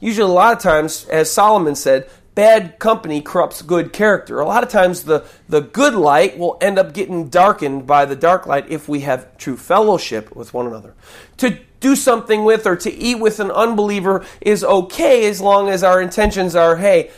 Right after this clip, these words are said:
I'm gonna reach them for Christ. I'm not, you know, I'm not gonna do something that they're doing that's evil or wicked or whatever. I'm gonna strive to live a holy life of Christ and then be an example to this person." And as Jesus ate with unbelievers of his day.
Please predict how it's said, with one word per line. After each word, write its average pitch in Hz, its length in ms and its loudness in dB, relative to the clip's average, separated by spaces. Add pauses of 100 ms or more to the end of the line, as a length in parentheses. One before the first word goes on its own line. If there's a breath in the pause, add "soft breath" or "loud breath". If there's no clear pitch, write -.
(100)
I'm 240 140 0
gonna 202 160 2
reach 175 260 -2
them 185 140 2
for 170 180 -8
Christ. 160 500 0
I'm 127 120 -4
not, 151 260 -2
you 151 60 -4
know, 143 80 0
I'm 139 100 -2
not 160 180 0
gonna 151 240 -2 (320 loud breath)
do 233 220 0
something 214 520 0
that 131 140 -4
they're 185 180 2
doing 180 360 0
that's 165 180 0
evil 175 300 -4
or 170 260 2
wicked 170 400 0
or 165 100 2
whatever. 160 360 0
I'm 196 180 2
gonna 165 300 0 (220 soft breath)
strive 165 400 2
to 165 80 -2
live 165 140 2
a 160 40 -4
holy 160 220 0
life 156 140 2
of 156 60 -16
Christ 165 300 0
and 196 100 -2
then 196 160 -2
be 208 140 -2
an 208 60 0
example 208 440 -2
to 156 120 -6
this 139 120 -6
person." 147 380 -4
And 165 100 -4
as 175 220 0
Jesus 190 480 -6 (140)
ate 147 180 -2
with - 140 -10
unbelievers 135 680 -4
of 143 180 -6
his 180 220 -2
day. - 260 -16